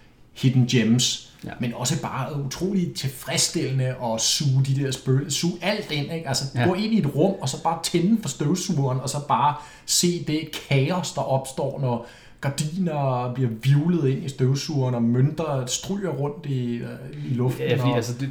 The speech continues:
Speaker 2: det, det, det spil kan, er jo netop, det har en, en core mechanic, der er super tilfredsstillende,
Speaker 1: Mhm.
Speaker 2: og så den fysikmotor, der ligesom, øh, som jo,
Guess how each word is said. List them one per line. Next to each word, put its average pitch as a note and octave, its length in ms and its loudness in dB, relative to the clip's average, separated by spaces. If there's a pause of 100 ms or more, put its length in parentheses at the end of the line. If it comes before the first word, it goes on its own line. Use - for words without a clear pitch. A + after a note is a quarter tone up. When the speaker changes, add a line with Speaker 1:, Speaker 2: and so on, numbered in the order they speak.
(160)
Speaker 2:
det, C3 240 -4
det, D#3+ 200 6
det D#3 100 -2
spil D3 260 0
kan, D3+ 220 0
er C3 100 -2
jo C3+ 80 2
netop, C3+ 420 0
det C3 80 2
har E3+ 180 2
en, C#3+ 120 0
en C3 120 -2
core D#3 280 2
mechanic, A#2 460 0
der B2+ 60 0
er A#2+ 280 2 (480)
super C4 360 0
tilfredsstillende, D3 800 0
Speaker 1:
Mhm. B2 200 0 (260)
Speaker 2:
og B2+ 100 -2
så D3 180 0
den D#3+ 240 0 (180)
fysikmotor, C3+ 840 -2
der A#2+ 140 0
ligesom, B2 380 0 (640)
øh, A2+ 520 -4
som B2+ 180 -6
jo, B2 260 -2